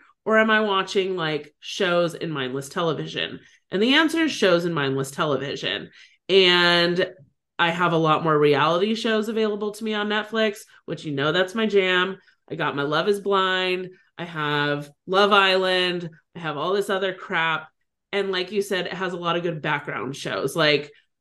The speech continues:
I can wa-, put on New Girl or, like, things like that. So I think there's just, because there's also the movies, like, I feel like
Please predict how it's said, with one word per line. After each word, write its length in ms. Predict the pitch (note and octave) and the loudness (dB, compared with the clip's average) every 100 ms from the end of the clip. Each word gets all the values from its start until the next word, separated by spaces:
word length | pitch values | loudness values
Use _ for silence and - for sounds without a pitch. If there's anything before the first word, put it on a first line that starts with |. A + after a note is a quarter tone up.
| - | -4
I 140 | D#3+ | -2
can 180 | D#3 F#3+ | 0 2
wa-, 200 | F#3+ G3 | 4 2
put 160 | G3+ A3+ | 4 4
on 220 | A3+ A#3+ | 4 4
New 220 | C4 B3+ | 2 2
Girl 480 | G#3 E3+ D#3 C#3+ C3+ | 2 2 2 2 0
or, 200 | E3+ F3 | 0 -2
like, 340 | F3+ F3+ - _ | -2 -4 -8 _
things 240 | - B3 B3 | -8 -4 -4
like 220 | B3 - | -4 -2
that. 280 | F#3 D#3+ - | 0 0 -2
So 140 | A3 - | -6 -2
I 140 | G#3 | -2
think 360 | G#3 B3 B3 A#3+ | -2 -4 -4 -4
there's 240 | C#4+ A3+ | -4 -2
just, 460 | A3 G#3 - - - _ _ _ _ _ _ _ _ _ _ | 0 -2 -4 -14 -20 _ _ _ _ _ _ _ _ _ _
because 280 | G3 A#3 A#3 | -2 2 4
there's 140 | A3+ A#3 | 4 4
also 300 | A3+ A3+ A3 | 4 4 4
the 100 | A3 | 4
movies, 800 | F#3+ D#3 C#3+ D3 G3+ A3 - - - | 2 2 0 -2 -4 -6 -16 -20 -4
like, 160 | G3 - | -2 0
I 160 | G#3 | -2
feel 240 | G#3 A3+ A3 | -4 -4 -2
like 320 | G#3 G3+ | -4 -6